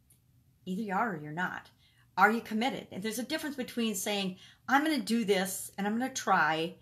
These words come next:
and I'm gonna, I wanna start this business and I'm gonna do it as long as it's comfortable, as long as I can figure things out," which, hint, hint, you can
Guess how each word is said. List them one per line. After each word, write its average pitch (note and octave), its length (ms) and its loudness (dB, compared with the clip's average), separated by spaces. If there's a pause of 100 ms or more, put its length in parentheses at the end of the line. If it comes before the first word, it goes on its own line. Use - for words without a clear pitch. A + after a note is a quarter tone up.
(300)
and G3 140 4
I'm A3 220 6
gonna, G3+ 440 2 (220)
I G3 100 2
wanna G#3 280 4
start A#3 300 -2
this A3 140 -4
business G#3+ 560 -2
and G3 100 -2
I'm G3 120 2
gonna G#3+ 140 0
do A3 300 0
it A3+ 260 -4
as F3+ 160 -8
long C4 220 0
as A3 100 -2
it's F#3+ 160 -6
comfortable, D#3+ 500 -4
as D#3 140 -10
long C4 340 2
as A#3 500 6 (600)
I A3+ 140 10
can A#3+ 160 0
figure A3 260 0
things F#3+ 300 -4
out," D#3+ 340 2
which, - 240 -12 (200)
hint, - 260 -8
hint, F#3 260 -6
you A#3 140 -2
can D4+ 180 0